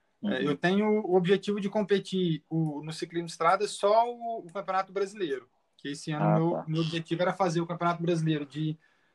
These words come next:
Speaker 1: de cross country, maratona, de estrada e o de contrarrelógio.
Speaker 2: Ah, tá. Ah, bacana. Ô, Adson, e, e outra coisa, assim,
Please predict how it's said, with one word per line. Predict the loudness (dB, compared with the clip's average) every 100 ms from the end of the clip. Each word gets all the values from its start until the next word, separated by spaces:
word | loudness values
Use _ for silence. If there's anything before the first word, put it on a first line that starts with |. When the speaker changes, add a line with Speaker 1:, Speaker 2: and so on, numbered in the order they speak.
| -10
Speaker 1:
de | -4
cross | 4 4 6
country, | 4 4 2
maratona, | -2 -2 -4 -2 -2 -2 -4 -10 _ _ _ _ _
de | -14 -4 -2 -2
estrada | -4 0 2 4 2 -4 -6
e | -6
o |
de | -6
contrarrelógio. | -4 -2 -2 0 -2 -2 -8 -12 _ _ _ _ _
Speaker 2:
Ah, | -4 -2 0 -2
tá. | -6 -6 -12 _ _ _ _ _ _ _ -2
Ah, | 2 4
bacana. | 4 2 2 2 2 0 -12 -6 4
Ô, | 6
Adson, | 6 2 4 6
e, | 6 8 10
e |
outra | 8 8 6
coisa, | 8 8 8
assim, | 6 4 4